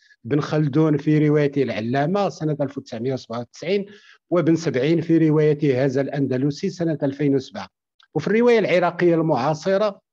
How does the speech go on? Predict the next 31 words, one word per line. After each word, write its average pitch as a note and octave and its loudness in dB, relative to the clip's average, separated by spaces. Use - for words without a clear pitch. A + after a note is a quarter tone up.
استحضر F3 0
ال-، E3+ 2
ال-، D#3 4
ال-، C#3+ 2
ال-، C#3 2
الروائي D3+ 0
العراقي C#3+ 0
ضياء C#3 0
جبيلي، C3+ 0
يستحضر، C#3 -2
هو F3+ 2
يستحضر C#3 -2
شخصية C#3+ -4
ماركيز C#3+ -2
الأدبية C3+ 0
في E3+ 2
روايته E3 2
لعنة D#3+ 2
ماركيز D3+ 0
وصدرت D3+ -2
في D3+ -4
ألفين D3+ 0
وواحد D3 -2
وعشرين. B2+ -2
والعراقي D3+ 2
أحمد E3 0
السعداوي E3 0
يستحضر D#3+ -2
شخصية E3+ 0
تخيلية G3 0
من F#3+ 2